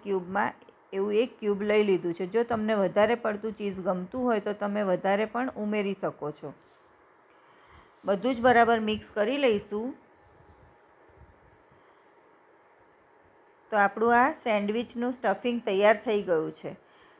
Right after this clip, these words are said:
આની અંદર તમે ડુંગળી અને ગાજર પણ નાખશો તો ટેસ્ટમાં સારું લાગે છે,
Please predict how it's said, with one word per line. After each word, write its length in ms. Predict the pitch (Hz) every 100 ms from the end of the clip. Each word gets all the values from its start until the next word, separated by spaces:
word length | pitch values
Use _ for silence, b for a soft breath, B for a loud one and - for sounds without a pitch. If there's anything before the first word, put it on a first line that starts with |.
| _ -
આની 320 | 220 240 269
અંદર 260 | 240 247
તમે 280 | 233 226 220
ડુંગળી 500 | 214 208 202 226 254
અને 480 | 233 214 220 226 226
ગાજર 460 | 202 185 180 220 226
પણ 200 | 240 226
નાખશો 500 | 220 202 - 240 208
તો 240 | 214 240
ટેસ્ટમાં 600 | 247 208 202 - 214 240
સારું 360 | 240 214 214 196
લાગે 320 | 165 147 160
છે, 220 | -